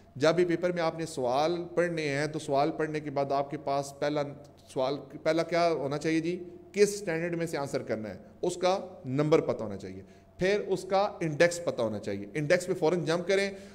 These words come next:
और requirement को मैप करें, किस heading से जाके मैप होने की कोशिश करें। अब आप कहते हैं जी कि understanding of the component auditor है तो इस paragraph में से answer करना है, communication with the component auditor है तो इस paragraph में से answer करना है। अपने question की requirement को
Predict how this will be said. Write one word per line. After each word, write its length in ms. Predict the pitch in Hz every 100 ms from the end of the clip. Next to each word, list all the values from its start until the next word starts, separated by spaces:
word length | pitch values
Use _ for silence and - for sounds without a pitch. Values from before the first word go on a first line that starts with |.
| -
और 140 | 170 165
requirement 580 | 160 180 196 185 185
को 80 | 185
मैप 320 | 165 147 180 185
करें, 300 | 180 185 185
किस 240 | 202 196
heading 260 | 135 135 180
से 140 | 175
जाके 260 | 160 147 151
मैप 240 | 147 147 151
होने 160 | 147
की 100 | 147
कोशिश 280 | 151 151 135
करें। 220 | 110 98 92 - - - -
अब 160 | 170
आप 160 | 175 185
कहते 180 | 190 196
हैं 60 |
जी 80 | 202
कि 140 | 196 196 202
understanding 520 | 160 165 170 170 196
of 60 | 180
the 100 | 170
component 380 | 160 190 190 180
auditor 280 | 170 170 185
है 60 |
तो 80 | 185
इस 120 | 185
paragraph 440 | 185 170 156 151 135
में 80 | 131
से 100 | 120
answer 180 | 110
करना 260 | 98 92 90
है, 40 | - - - - - -
communication 500 | 170 170 196 202 196
with 160 | 190
the 60 | 196
component 380 | 196 175 196 190
auditor 260 | 180 185
है 100 | 196
तो 80 | 196
इस 80 | 202
paragraph 420 | 202 175 165 151
में 80 | 139
से 100 | 139
answer 220 | 123 113
करना 240 | 107 98 98
है। 60 | - - - 165
अपने 280 | 165 180
question 300 | 190 196 208
की 100 | 185
requirement 560 | 180 185 190 190 196 190
को 180 | 185